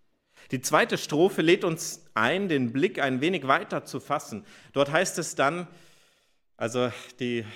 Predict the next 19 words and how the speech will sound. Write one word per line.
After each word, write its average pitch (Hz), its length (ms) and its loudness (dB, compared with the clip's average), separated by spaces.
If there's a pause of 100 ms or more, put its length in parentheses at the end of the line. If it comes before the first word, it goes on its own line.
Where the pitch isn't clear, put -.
(960)
die 113 120 -12
zwei 120 220 -4
ersten 147 440 -4
Zeilen 143 340 -4
und 120 140 -8
die 113 40 -6
letzte 127 440 -6
Zeile 139 400 -6
von 135 180 -14
diesem 123 220 -10
Lied 127 240 -8
sind 120 180 -8
immer 120 220 -4
gleich. 101 400 -6
„O 139 160 -2
du 156 80 -2
fröhliche, 131 600 -6
gnadenbringende 117 880 -4
Weihnachtszeit.“ 110 1000 -10